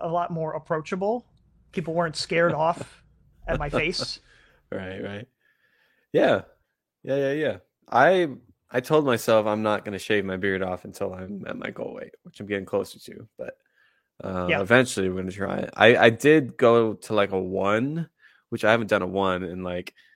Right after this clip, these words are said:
Speaker 2: forever. Um, so I'm going to give it a try and shave it off completely when,
Speaker 1: Easter
Speaker 2: um,
Speaker 1: time?
Speaker 2: Yeah, around Easter. Around
Speaker 1: Figured,
Speaker 2: Easter.
Speaker 1: yeah.
Speaker 2: Probably. Either that or, like, the summer.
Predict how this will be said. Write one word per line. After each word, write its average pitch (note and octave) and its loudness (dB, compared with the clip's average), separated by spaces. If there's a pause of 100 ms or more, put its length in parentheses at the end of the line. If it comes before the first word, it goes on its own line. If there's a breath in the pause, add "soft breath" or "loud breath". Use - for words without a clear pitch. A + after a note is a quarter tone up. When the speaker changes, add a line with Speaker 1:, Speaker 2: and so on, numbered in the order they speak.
(140 soft breath)
Speaker 2:
forever. F#2 -2 (560)
Um, F#2 -6 (840)
so F#2 -2 (500)
I'm G#2 -2
going G2 -2
to F#2 -6 (300)
give A2 -2
it G#2+ -4
a A2 -6
try F#2+ 2 (280)
and G#2 -12
shave A2 -2
it G2+ 0
off F#2+ 0
completely G2 -4 (560)
when, F#2 -6
Speaker 1:
Easter G3 -2
Speaker 2:
um, - -2
Speaker 1:
time? G#3 0 (460)
Speaker 2:
Yeah, F#2 -2
around F#2 -8
Easter. - -18
Around - -20
Speaker 1:
Figured, D3 -4
Speaker 2:
Easter. - -18
Speaker 1:
yeah. C#3+ -10 (540)
Speaker 2:
Probably. A2 6 (240)
Either C3 -2
that C3+ 2
or, G#2+ 2
like, F#2+ 0
the G2 -14
summer. F#2+ -10